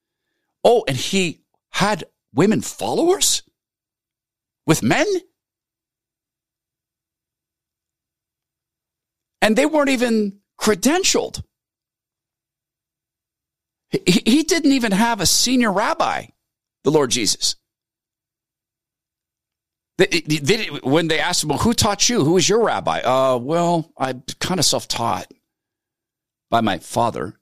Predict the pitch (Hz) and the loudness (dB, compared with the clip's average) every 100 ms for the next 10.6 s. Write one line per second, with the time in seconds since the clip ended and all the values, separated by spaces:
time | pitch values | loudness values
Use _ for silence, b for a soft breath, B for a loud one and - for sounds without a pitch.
0 | - 78 69 95 _ _ _ _ 98 - | -10 -6 -6 -8 _ _ _ _ -6 -6
1 | - _ _ _ _ _ _ _ _ _ | -16 _ _ _ _ _ _ _ _ _
2 | _ _ _ _ _ _ 92 78 - _ | _ _ _ _ _ _ -2 -2 -6 _
3 | _ _ _ _ _ _ _ _ _ _ | _ _ _ _ _ _ _ _ _ _
4 | _ _ _ _ - 123 135 90 101 127 | _ _ _ _ 0 2 0 0 0 0
5 | 139 - 120 123 135 147 - _ _ _ | -2 -2 0 0 -2 -4 -8 _ _ _
6 | _ _ - 90 85 - 71 - - - | _ _ -10 -8 -10 -12 -14 -6 -4 -6
7 | _ _ _ _ _ _ _ _ _ _ | _ _ _ _ _ _ _ _ _ _
8 | _ _ _ _ _ _ _ _ _ _ | _ _ _ _ _ _ _ _ _ _
9 | _ 127 131 135 131 131 120 - 120 113 | _ 2 4 2 0 -2 -2 -2 0 -2
10 | - 123 - 90 110 62 | -2 -2 -2 -2 -4 -4